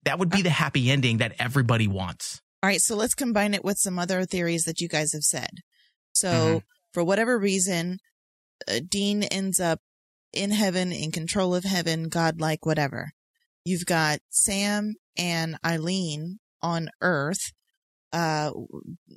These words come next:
Speaker 2: doing the Men of Letters legacy thing.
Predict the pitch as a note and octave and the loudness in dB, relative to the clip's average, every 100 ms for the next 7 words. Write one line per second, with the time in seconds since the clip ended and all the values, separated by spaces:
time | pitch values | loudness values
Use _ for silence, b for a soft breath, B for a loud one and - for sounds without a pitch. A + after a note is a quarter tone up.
0 | - - F3 E3+ E3+ D#3 D3 C#3 E3 E3+ | -6 -2 -2 -2 -2 -2 -2 -4 -4 -4
1 | D#3+ D#3 D3+ D3 D3 D3 - - D#3 D#3+ | -2 -2 0 0 0 2 0 0 -2 0
2 | D3 - C3+ B2 A#2 D#3 | 0 -2 -2 -6 -4 -8